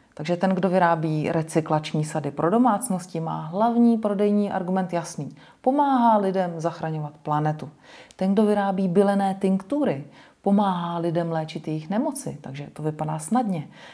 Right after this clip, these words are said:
Ale co výrobci, a takových je nás hodně, kteří vyrábějí hlavně dekorační a designové věci?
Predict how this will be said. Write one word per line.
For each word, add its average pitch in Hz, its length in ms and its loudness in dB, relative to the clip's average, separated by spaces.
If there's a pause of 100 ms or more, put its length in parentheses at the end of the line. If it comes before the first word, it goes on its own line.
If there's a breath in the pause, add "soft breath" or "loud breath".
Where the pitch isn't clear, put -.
(140 loud breath)
Ale 214 220 -2
co 330 220 -2
výrobci, 190 800 -2 (360)
a 151 60 -14
takových 226 500 0
je 233 60 4
nás 226 220 2
hodně, 147 560 -4 (260 loud breath)
kteří 247 360 0
vyrábějí 233 760 2 (180 loud breath)
hlavně 208 340 4
dekorační 214 1000 0
a 170 60 -6
designové 220 800 4
věci? 185 500 -4